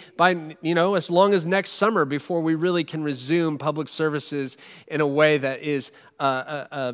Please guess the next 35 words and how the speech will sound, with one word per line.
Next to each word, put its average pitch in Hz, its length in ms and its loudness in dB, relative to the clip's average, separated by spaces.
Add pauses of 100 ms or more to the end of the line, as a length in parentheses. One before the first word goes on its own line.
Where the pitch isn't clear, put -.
(140)
safe 160 560 2
and 139 120 -2
effective 147 480 0
for 135 160 -6
everybody. 113 540 -6 (1300)
And 180 100 -2
so 226 140 6
the 208 80 2
question, 220 640 4
you 160 80 2
know, 175 160 6
as 170 100 4
I 165 120 6
think 226 320 2
about 160 320 4
that 156 280 4
potential 180 680 -2
kind 165 160 0
of - 80 -6
worst 170 360 0
case 165 280 -4
scenario, 143 840 2 (480)
uh, 156 320 2
I, 165 200 -2
I 170 120 6
begin 196 300 2
to 190 180 0
wonder 185 320 4
what 170 160 2
maybe 185 220 4
you've 175 320 0
wondered, 131 420 0
and 151 100 -2
it's 151 140 -6
this. 196 300 2